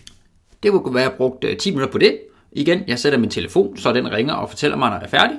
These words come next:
Og så holder vi en ny pause på et par minutter. Og så de sidste ti minutter, jamen, øh, der vil jeg jo så nok, øh, prøve at se, om jeg kunne lave en eller anden form for, øh, konkurrence eller en eller anden opgave, der skal løses.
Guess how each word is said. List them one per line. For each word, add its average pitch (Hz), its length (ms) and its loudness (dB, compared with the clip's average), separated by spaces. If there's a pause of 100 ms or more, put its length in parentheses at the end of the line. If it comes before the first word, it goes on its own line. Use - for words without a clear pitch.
(420)
Og 147 340 4
så 151 160 4
holder 101 220 2
vi 76 120 -6
en 95 100 -4
ny 226 160 0
pause 202 320 2
på - 120 -4
et 196 120 -2
par 185 120 0
minutter. 185 240 0 (460)
Og 147 240 -2
så 202 120 0
de 131 120 -4
sidste - 300 -6
ti 247 140 -2
minutter, 214 240 0 (380)
jamen, 185 220 0
øh, 180 120 0
der 180 140 4
vil 165 100 0
jeg 139 80 4
jo 127 60 4
så 143 180 4
nok, 147 260 0 (100)
øh, 110 400 -2 (200)
prøve 139 320 2
at 120 80 -2
se, - 160 0
om - 60 -2
jeg - 100 -4
kunne 113 180 -8
lave 110 320 -4
en 208 220 -4
eller 143 120 0
anden 147 140 -2
form - 260 -4
for, - 280 0
øh, - 180 -8
konkurrence 101 1080 -6
eller - 280 -2
en - 160 -6
eller 60 120 -4
anden 60 140 -6 (120)
opgave, 127 500 0
der 127 60 -2
skal 120 200 -6
løses. 82 600 -12